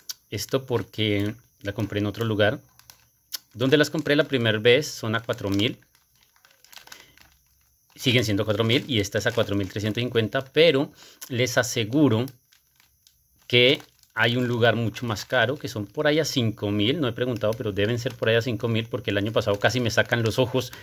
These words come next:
por comprar una ahí, entonces no voy a volver a comprar allá. Y preferiblemente las compré aquí en la, en la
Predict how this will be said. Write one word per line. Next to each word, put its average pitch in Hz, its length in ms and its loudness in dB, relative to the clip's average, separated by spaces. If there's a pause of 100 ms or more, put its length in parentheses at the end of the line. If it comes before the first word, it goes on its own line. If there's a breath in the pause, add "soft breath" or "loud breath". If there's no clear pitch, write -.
(680 loud breath)
por 123 120 -2
comprar 107 380 0
una 117 160 0
ahí, 127 360 4
entonces 107 440 -4
no 104 100 -2
voy 104 120 2
a 107 40 6
volver 98 220 0
a - 20 -14
comprar 92 300 -4
allá. 104 200 2 (680)
Y 202 220 4
preferiblemente 117 640 2
las 120 140 2
compré 113 240 -2
aquí 120 140 -6
en 120 80 -2
la, 120 200 0
en 101 160 -4
la 90 260 -8